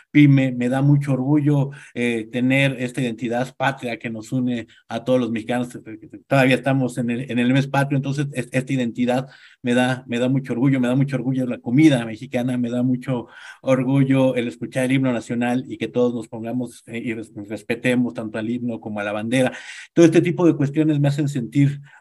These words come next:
orgulloso y me hace sentir orgulloso también nuestro empresariado que siempre lucha, que siempre apuesta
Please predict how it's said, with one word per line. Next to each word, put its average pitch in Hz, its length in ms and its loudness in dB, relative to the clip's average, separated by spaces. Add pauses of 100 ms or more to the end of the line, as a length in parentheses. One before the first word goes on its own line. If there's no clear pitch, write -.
orgulloso 127 580 4
y 160 80 0
me 160 80 6
hace 180 100 0
sentir 196 200 0
orgulloso 165 440 4
también 143 260 0
nuestro 143 240 -2
empresariado 131 560 0
que 139 120 -4
siempre 135 580 -2 (300)
lucha, 143 500 6
que 117 120 -4
siempre 135 760 0
apuesta 131 800 2